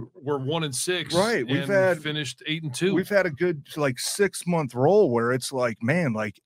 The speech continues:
Speaker 2: everything is looking so promising and so bright. And I don't think this is a huge wrench thrown into this team where it's like, "Oh my goodness, now we gotta rethink,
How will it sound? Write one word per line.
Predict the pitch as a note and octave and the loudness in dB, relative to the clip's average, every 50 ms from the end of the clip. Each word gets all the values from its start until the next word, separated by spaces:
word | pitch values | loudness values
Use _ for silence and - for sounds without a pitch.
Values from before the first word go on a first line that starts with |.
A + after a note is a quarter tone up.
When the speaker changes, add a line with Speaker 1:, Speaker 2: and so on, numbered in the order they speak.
| - - | -4 -2
Speaker 2:
everything | C3+ D3+ E3+ F3 D3+ B2+ - D#3+ D3+ C3+ | 0 2 2 2 2 0 -2 -2 0 0
is | B2 A#2 G#2 | 0 0 0
looking | B2 D#3 E3 - - A#2+ G#2+ | -2 -2 -2 -2 -4 -8 -8
so | - - - D3 C#3+ C#3+ C3+ B2+ B2+ - | -8 -6 -4 -4 -2 -2 -2 -2 -4 -6
promising | - - C#3+ C#3 D3 D3 C#3+ B2 - - A#2+ A2 | -8 -6 -4 -4 -2 -4 -4 -4 -6 -6 -6 -8
and | G2+ F#2 | -8 -8
so | F2+ - - C#3 C#3+ A2 F#2+ - | -6 -4 -2 -2 -2 -2 -6 -8
bright. | - A2 C3+ C#3+ C3 A2+ G2 - - - - | -4 0 2 2 2 2 -2 -6 -14 -14 -6
And | - C3 B2 B2 A#2+ A#2+ A#2+ A#2 A2 G2+ - _ _ _ _ _ _ _ _ _ _ _ _ _ _ _ _ - | -2 0 2 4 4 4 2 2 0 -2 -4 _ _ _ _ _ _ _ _ _ _ _ _ _ _ _ _ 4
I | G#3+ | 6
don't | A#3 A3+ F#3+ | 8 8 8
think | - A3 G3+ - | 8 6 6 6
this | - F#3+ - - | 6 4 4 4
is | D3 B2 | 0 -2
a | B2+ | -2
huge | C3 - - F3+ F#3 F3+ F3 C#3+ B2 | -4 2 6 8 8 8 8 6 2
wrench | B2+ A2+ B2 C3 B2+ C#3 D3+ C#3+ - - - | 2 6 6 8 8 6 4 2 -4 -6 -4
thrown | - B2+ C3+ C#3 C#3 | 0 2 4 4 4
into | C3+ C3 C3 | 4 2 2
this | A#2+ A2+ - - | 0 -2 -2 -2
team | - C#3+ D3 D3 | -2 0 0 2
where | C3+ B2 | 0 0
it's | A#2 - | 0 -2
like, | B2 A2 G#2+ - - | -2 -2 -2 -2 -2
"Oh | D3 D3 D3+ | 0 0 2
my | D3 B2+ A2 | 0 0 0
goodness, | G#2 C3+ C3 A#2 G#2+ F#2 - | 0 0 0 0 0 -2 -2
now | B2 A#2+ A#2+ | 0 0 0
we | A#2+ A#2 | 0 0
gotta | G#2+ A#2 G#2+ G#2 | 0 -2 -2 -2
rethink, | G#2 G#2+ B2+ B2+ B2 B2+ - C3 C3 A#2+ A#2 A#2 - | 0 2 2 2 2 2 2 2 2 2 2 0 -4